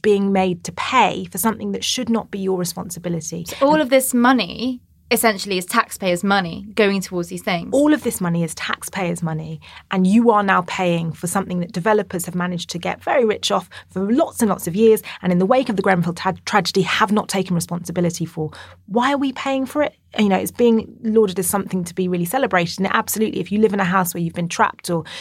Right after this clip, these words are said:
Speaker 1: you're worried about the cladding on your, your building, yeah, of course you're gonna appreciate that something is now being done. I just think the wrong people are being forced to spend their money to pay for it.
Speaker 2: Moya, what has been your takeaway from this?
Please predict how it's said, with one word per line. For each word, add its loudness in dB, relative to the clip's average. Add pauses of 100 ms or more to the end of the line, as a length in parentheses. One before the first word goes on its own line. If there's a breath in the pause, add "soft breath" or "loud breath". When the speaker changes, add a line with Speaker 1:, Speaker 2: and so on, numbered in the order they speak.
(120 loud breath)
Speaker 1:
you're 2
worried 4
about 0
the -2
cladding 0
on -2
your, 0
your -2
building, 4
yeah, 4
of -10
course 0
you're -4
gonna 0
appreciate 0
that -10
something 0
is 0
now 2
being 0
done. 2 (340 loud breath)
I 4
just 0
think -4
the -2
wrong 0
people -4
are -4
being -6
forced -8
to -8
spend -4 (100)
their 6
money 0
to -18
pay -4
for -12
it. -12 (200)
Speaker 2:
Moya, 4
what 2
has 0
been 2
your 0
takeaway -12
from -12
this? -10